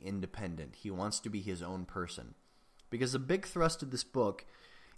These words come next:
is Brian mentors Alex, then Alex surpasses Brian, and Alex resents Brian for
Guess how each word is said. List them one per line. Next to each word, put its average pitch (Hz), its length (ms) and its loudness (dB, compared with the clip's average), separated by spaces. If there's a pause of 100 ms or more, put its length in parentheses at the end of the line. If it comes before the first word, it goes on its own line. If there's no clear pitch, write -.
(140)
is 107 520 4 (640)
Brian 120 500 6
mentors 113 520 4
Alex, 92 600 0 (240)
then 98 200 0
Alex 113 480 4
surpasses 110 760 0
Brian, 87 600 0 (460)
and 98 260 0
Alex 110 500 2
resents 104 640 2
Brian 85 640 -2
for 85 420 -2